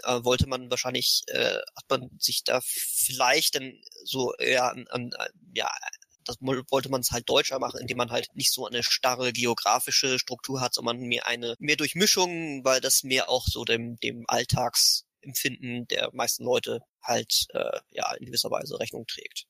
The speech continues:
Dass halt hier durch verschiedenste Dinge halt, die halt historisch gewachsen sind, dass man hier halt, äh, ja, so, äh, reichere Leute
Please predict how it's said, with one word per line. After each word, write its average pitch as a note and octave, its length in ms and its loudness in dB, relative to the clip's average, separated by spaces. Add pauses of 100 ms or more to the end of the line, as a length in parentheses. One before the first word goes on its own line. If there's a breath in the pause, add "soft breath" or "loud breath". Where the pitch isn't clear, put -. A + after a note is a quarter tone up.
(160)
Dass - 260 4
halt A2+ 320 -2
hier A#2 480 2
durch A#2 320 -4
verschiedenste A#2 1120 0
Dinge A2+ 320 -2
halt, A#2+ 360 -2
die A#2+ 160 2
halt A2+ 200 -2
historisch B2+ 540 0
gewachsen A#2+ 320 0
sind, A#2 160 -4
dass - 100 2
man A#2 160 -8
hier A#2+ 180 -4
halt, A#2 480 2
äh, - 680 -14
ja, - 80 -4 (340)
so, A#2+ 480 -2
äh, C3 60 -4
reichere B2 600 2
Leute B2+ 360 2